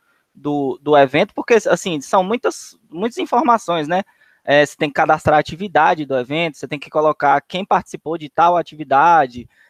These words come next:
você tem que vir aqui ajeitar o layout do certificado. Então, assim, pode ser que uma pessoa faça uma das coisas, é, é, é, incorretas, e aí é bom ter um, um, uma etapa de revisão pra, é, ela,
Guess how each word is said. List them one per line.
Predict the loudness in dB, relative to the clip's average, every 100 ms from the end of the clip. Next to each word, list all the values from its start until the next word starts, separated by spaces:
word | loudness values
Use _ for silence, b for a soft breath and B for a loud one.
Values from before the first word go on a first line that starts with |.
| -10
você | -8
tem | -6
que | -8
vir | -8 -8
aqui | -10 -10 -8 -2
ajeitar | -2 -2 -4 0 2
o | 2
layout | 2 4 2 0
do | -10
certificado. | -12 -12 -12 -14 -2 -2 -2
Então, | -4 -6
assim, | -6 -8 -10 -12 _ _ 0
pode | 0 2
ser | -2
que | 0
uma | -2
pessoa | -2 -2 -2
faça | 0 0 -2
uma | -10 -8 -4
das | -2 -4
coisas, | -8 -8 -6 -8 -10 -10
é, | -6 -4 -4 -6 -10 -16
é, | -16 -12 -10 -12 -14 _ _ _
é, | -14 -12 -14
incorretas, | -14 -6 0 2 4 4 4 0 -4 -8 b b b
e | 0
aí | 4 6
é | 6
bom | 4 0
ter | 2 0
um, | 0 -4 -10 -14
um, | -14 -14 -14 -8
uma | -6
etapa | -4 -2 -4
de | -6
revisão | -6 -6 -6 -4 0 0 0
pra, | 2 4 4 4 2
é, | 0 0 0 0
ela, | 0 0 -2 -4